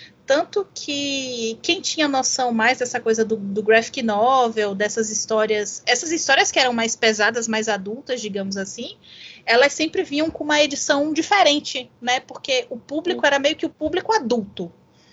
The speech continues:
Speaker 1: Quem ia comprar era o, o nerdola de, de, de vinte e cinco, trinta anos, entendeu?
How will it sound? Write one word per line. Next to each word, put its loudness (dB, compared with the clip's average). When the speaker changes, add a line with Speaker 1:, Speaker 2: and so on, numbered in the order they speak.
Speaker 1:
Quem -2
ia 4
comprar 2
era 4
o, -4
o -6
nerdola 4
de, -4
de, -4
de -6
vinte -4
e -6
cinco, -4
trinta 0
anos, 0
entendeu? -2